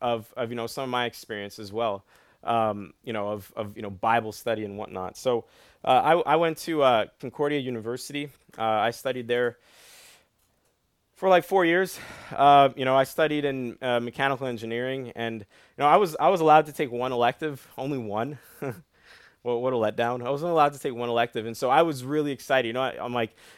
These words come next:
"I'm, I'm allowed to take one elective, and I'm, I'm gonna take a theology class," right? You know,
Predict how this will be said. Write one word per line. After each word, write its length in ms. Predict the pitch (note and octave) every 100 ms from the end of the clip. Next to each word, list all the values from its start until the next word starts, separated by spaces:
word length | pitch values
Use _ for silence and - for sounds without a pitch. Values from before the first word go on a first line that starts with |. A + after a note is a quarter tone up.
| -
"I'm, 200 | D3+ G3+
I'm 120 | E3 F#3
allowed 220 | F3+ F3
to 40 |
take 180 | D#3+ D3+
one 200 | C3 E3
elective, 600 | F#3+ D3+ C4+ B2+ D#3+ D#3 _ _ _ _ -
and 120 | C#3
I'm, 160 | E3 E3
I'm 220 | C#3 F3
gonna 200 | F3 D#3+
take 380 | D3 E3+ D#3 C#3+
a 140 | C3
theology 440 | B2 C#3 B2 A2+ G2
class," 380 | F#2+ E2+ - F#2+
right? 240 | G2+ -
You 60 | A2
know, 220 | A2+